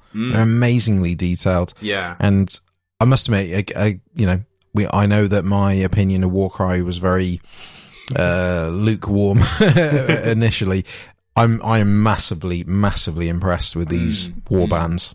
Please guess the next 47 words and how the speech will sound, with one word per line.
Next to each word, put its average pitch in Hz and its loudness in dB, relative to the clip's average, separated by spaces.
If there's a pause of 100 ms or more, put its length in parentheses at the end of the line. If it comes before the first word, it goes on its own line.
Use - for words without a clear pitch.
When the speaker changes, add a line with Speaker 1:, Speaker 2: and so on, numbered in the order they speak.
Speaker 2:
They 92 2
are 90 2
looking 92 -2
absolutely 87 -4
awesome. 87 -2 (460)
Um, 87 4
again, 104 0 (400)
the, 98 0 (120)
the, 98 0
the 98 -6
real 101 0
test - -2
will 92 -6
be 92 0
obviously 90 -2
when 90 0
the 87 -4
game 90 -2
comes 90 0
out 92 2
and 80 -4 (320)
we 87 2
see 90 0
the 87 0
actual 87 -2
rules. 92 0 (300)
Um, 90 2
and 113 4
actually 147 2
they 117 2
have 151 0
sort 135 0
of, - -10 (180)
they 117 0
have 131 2
inadvertently 107 2
leaked 135 -2
when 101 2
it's - -6
coming 95 2
out, 123 2
haven't 135 0
Speaker 1:
Mm. 156 -2
Speaker 2:
they? - -18 (140)
Because, 107 2
Speaker 1:
Yeah. 107 2
Speaker 2:
um, 101 2